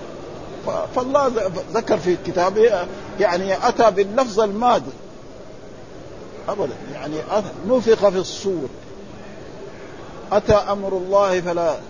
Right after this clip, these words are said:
"اقتربت الساعة وانشق القمر"،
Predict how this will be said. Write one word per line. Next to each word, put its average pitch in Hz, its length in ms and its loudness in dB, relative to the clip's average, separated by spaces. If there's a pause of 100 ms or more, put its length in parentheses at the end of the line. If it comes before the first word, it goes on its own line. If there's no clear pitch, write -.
(340)
"اقتربت 214 640 2
الساعة 202 680 4
وانشق 196 580 0
القمر"، 165 420 -4